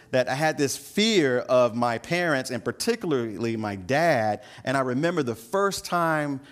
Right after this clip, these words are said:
that I got pulled over by a police officer for speeding. It was in December, I know, because I and a friend, we were on our way to what we called then a Christmas tournament, where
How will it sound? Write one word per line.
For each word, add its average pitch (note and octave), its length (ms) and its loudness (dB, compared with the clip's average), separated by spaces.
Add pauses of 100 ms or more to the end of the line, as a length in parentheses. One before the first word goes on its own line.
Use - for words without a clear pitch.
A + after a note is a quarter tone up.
(120)
that C3+ 140 2
I C3 40 -2
got A#2+ 260 -2
pulled F3 340 -2
over C3+ 460 -2 (220)
by B2 140 0
a A#2+ 80 -2
police C3+ 440 -2
officer A2+ 600 -4 (300)
for A2+ 120 -4
speeding. G#2+ 640 -4 (840)
It C#3+ 120 0
was B2 180 -2
in A2+ 160 -2
December, C#3 640 0
I G#2 140 -2
know, A#2+ 320 -2
because G#2 340 -4
I A#2+ 280 0
and A2 100 -4
a G#2 40 -8
friend, C3+ 400 -4
we A2+ 100 -6
were G#2 120 -4
on B2 220 -4
our A#2 160 -2
way A#2 360 -4
to A2+ 480 -4
what A2 200 -6
we A#2 100 -6
called A2+ 380 -2
then A#2 180 -4
a G2 80 -6
Christmas A#2 500 -6
tournament, F2+ 480 -10
where G#2 360 -6